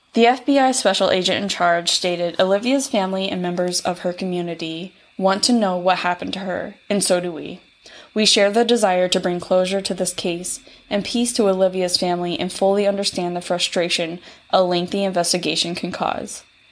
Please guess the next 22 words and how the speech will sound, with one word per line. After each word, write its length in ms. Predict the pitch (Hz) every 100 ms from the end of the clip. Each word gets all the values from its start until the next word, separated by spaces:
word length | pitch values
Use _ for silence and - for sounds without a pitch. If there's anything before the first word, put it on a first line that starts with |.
| _ - _
Our 140 | 196 196
primary 580 | - 175 175 190 208
goal 420 | 214 196 175 175 175
is 200 | 180 -
to 140 | 175
uncover 360 | 175 175 180 175
the 100 | 180
facts 420 | 180 170 175 -
surrounding 440 | 185 175 170 175
her 120 | 185 185
death 340 | 185 165 -
in 140 | 185
order 320 | 180 180 185 196
to 140 | 196
get 180 | 180 180
a 40 |
clear 300 | 180 - 202
picture 420 | 208 180 - 180
of 160 | 160 -
what 200 | 165 156
actually 400 | 170 170 180 175
occurred." 520 | 180 - - - -